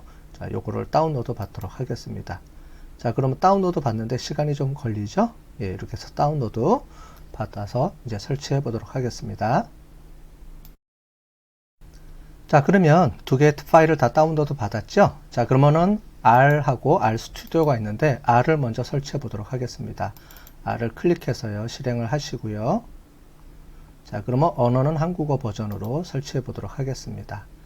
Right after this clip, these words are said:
자, 그러면 다음 버튼을 누르시고, 다음 버튼을 누르시고요. 다음, 다음 버튼만 계속 누르시면 됩니다.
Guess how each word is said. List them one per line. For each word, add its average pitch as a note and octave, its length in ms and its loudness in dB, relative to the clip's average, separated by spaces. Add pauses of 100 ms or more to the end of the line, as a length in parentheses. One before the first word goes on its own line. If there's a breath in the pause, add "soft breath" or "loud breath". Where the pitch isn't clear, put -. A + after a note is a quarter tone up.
(460 soft breath)
자, G2+ 220 -8
그러면 B2 440 2
다음 A2+ 340 2
버튼을 A#2+ 340 -2
누르시고, G#2 960 -2 (400)
다음 A2+ 300 0
버튼을 A#2 760 -2
누르시고요. A2+ 800 -4 (160)
다음, C#3+ 420 -4 (120)
다음 E3 240 6
버튼만 E3+ 320 0
계속 C3 240 -2
누르시면 A2+ 460 -4
됩니다. A2+ 560 -2